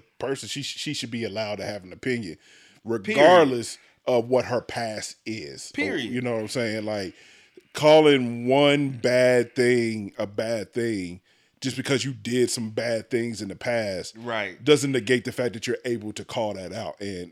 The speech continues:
Speaker 1: one,
Speaker 2: Right, 'cause
Speaker 1: they're
Speaker 2: can't
Speaker 1: totally
Speaker 2: two
Speaker 1: on two totally different spectrums.
Speaker 2: And can't two things be true? Can't you have drug niggas in the past
Speaker 1: Mm-hmm.
Speaker 2: and, and rob them? And also, this nigga
Speaker 1: This is
Speaker 2: predatory.
Speaker 1: predatory, right.
Speaker 2: Two things can be true.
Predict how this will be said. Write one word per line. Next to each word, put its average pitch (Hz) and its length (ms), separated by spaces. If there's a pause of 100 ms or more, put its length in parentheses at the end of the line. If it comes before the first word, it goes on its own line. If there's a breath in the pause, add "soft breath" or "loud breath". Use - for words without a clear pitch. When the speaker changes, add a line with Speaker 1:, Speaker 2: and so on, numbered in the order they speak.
(120)
Speaker 1:
one, 110 360 (220)
Speaker 2:
Right, 247 280
'cause 214 220
Speaker 1:
they're - 160
Speaker 2:
can't - 60
Speaker 1:
totally 190 300
Speaker 2:
two 170 60
Speaker 1:
on 170 100
two 180 160
totally 151 360
different 123 320
spectrums. 127 440
Speaker 2:
And 196 160
can't 208 280
two 226 160
things 190 320
be 170 160
true? 175 320
Can't 147 240 (240)
you 151 220
have 135 360
drug 143 420
niggas 165 300
in 185 80
the 220 60
past 123 460
Speaker 1:
Mm-hmm. 110 300 (280)
Speaker 2:
and, 120 340
and 117 240
rob 160 320
them? 110 300
And 160 180
also, 202 680 (100)
this 339 220
nigga - 160
Speaker 1:
This 147 140
is 143 40
Speaker 2:
predatory. 190 320
Speaker 1:
predatory, 160 460
right. 113 400
Speaker 2:
Two 294 180
things 262 320
can 247 220
be 247 140
true. 214 460